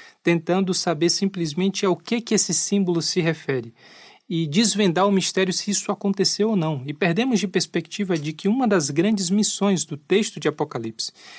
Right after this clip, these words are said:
e da forma como ele foi escrito é justamente nos apresentar a realidade em toda a sua clareza, em toda a sua força, como geralmente nós não estamos vendo.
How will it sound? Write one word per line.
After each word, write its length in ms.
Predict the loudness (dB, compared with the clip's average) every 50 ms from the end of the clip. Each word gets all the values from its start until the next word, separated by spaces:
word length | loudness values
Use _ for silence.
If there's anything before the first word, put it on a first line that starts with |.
| -6 -4
e 60 | 0 2
da 120 | 2 2
forma 420 | 0 0 0 2 4 4 4 4
como 200 | 2 0 -2 -2
ele 100 | 0 -2
foi 160 | -4 -4 -2 -2
escrito 540 | -2 -4 -4 -4 -2 -2 -2 -4 -8 -18 -20 -20 -20 -20 -20 -4
é 140 | 0 2 2
justamente 840 | 2 2 0 0 0 0 0 0 -2 0 2 0 0 0 0 0 0
nos 340 | 2 4 4 4 4 2
apresentar 800 | 2 0 0 0 0 0 0 0 -4 -6 -2 0 2 2 2 0 -2
a 60 | -4
realidade 800 | -2 0 0 2 2 0 0 0 0 0 0 0 -2 -6 -10 -6 0
em 180 | 2 2 2
toda 440 | 2 0 0 0 0 2 2 0 -2
a 40 | -2
sua 360 | -2 -4 -4 -6 -4 -4 -4
clareza, 720 | -6 -6 -4 -2 -2 0 2 4 2 2 2 0 -6 -8 -10
em 120 | -10 -10
toda 300 | -10 -2 0 2 2 2
a 20 | 0
sua 260 | 0 -2 -2 -2 -4
força, 540 | -4 -6 -4 0 2 2 2 2 -4 -6 -8
como 320 | -6 -2 0 2 2 2
geralmente 720 | 2 2 0 0 0 2 2 2 2 2 2 0 -6 -12 _ _ _ _ _ _
nós 200 | -2 -2 0 0
não 100 | 0 0
estamos 380 | 0 0 0 0 0 0 0 0
vendo. 300 | 0 -2 -2 -2 -6